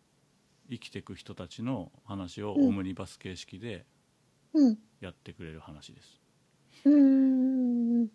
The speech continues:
Speaker 1: まあ、特殊な空間なんで、ちょっとこう、
Speaker 2: うん。
Speaker 1: 哀れに思われてんだよね、他の地域の人たちから。
Speaker 2: うんうん。
Speaker 1: で、まあ、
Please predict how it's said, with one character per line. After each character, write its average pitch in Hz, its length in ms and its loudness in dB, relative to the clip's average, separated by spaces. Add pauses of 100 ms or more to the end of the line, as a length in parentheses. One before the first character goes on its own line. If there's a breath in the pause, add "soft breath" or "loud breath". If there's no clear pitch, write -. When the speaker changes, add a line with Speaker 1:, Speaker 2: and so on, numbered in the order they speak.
(240)
Speaker 1:
ま 95 140 -10
あ、 - 60 -16 (400)
特 - 200 -14
殊 - 100 -8
な 107 100 -6
空 101 200 -10
間 104 240 -6
な 107 140 -6
ん 87 80 -6
で、 82 320 -10 (320)
ち - 80 -14
ょ 110 40 -8
っ - 80 -20
と - 100 -8
こ 320 60 6
う、 - 20 8
Speaker 2:
う 277 100 8
ん。 214 80 -4 (240)
Speaker 1:
哀 120 220 2
れ 92 100 -2
に 80 100 -6
思 85 180 -6
わ 92 80 -2
れ 80 60 -10
て - 140 -14
ん - 80 -16
だ - 80 -18
よ - 60 -14
ね、 110 80 -12
他 104 180 -12
の 82 160 -12 (240)
地 95 160 -12
域 82 160 -16
の 277 100 2
人 254 140 4
た 226 160 0
ち 208 80 -2
か - 80 -18
ら。 - 60 -20
Speaker 2:
う - 20 -20
ん - 0 -
う - 0 -
ん。 - 0 -
Speaker 1:
で、 - 0 -
ま - 0 -
あ、 - 40 -20